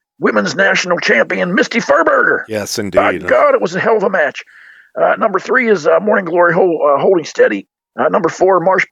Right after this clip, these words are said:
Speaker 1: Mosh Pit Margo, uh, jumps up to one, or jumps up one spot, I'm sorry, to number four. And, uh, Masato Mayhem breaks into the top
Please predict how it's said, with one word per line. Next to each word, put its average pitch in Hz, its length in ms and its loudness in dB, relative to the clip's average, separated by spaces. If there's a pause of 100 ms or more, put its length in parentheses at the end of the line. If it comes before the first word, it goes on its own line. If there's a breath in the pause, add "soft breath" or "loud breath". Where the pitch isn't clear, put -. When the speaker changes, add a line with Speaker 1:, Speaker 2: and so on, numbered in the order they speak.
(140)
Speaker 1:
Mosh 202 240 0
Pit 165 160 -2
Margo, 175 460 4
uh, 139 180 4
jumps 156 300 -2
up 185 100 2 (280)
to 147 140 0
one, 170 440 2
or 123 240 2
jumps 156 180 -4
up 170 80 0
one 147 140 2
spot, 147 200 0
I'm 147 60 0
sorry, 156 240 2
to - 20 0
number 139 160 0
four. 175 480 2 (640 soft breath)
And, 156 260 0
uh, 151 120 4
Masato 233 440 2
Mayhem 226 340 0
breaks 180 260 0
into 208 120 -4
the 180 120 -4
top - 280 -4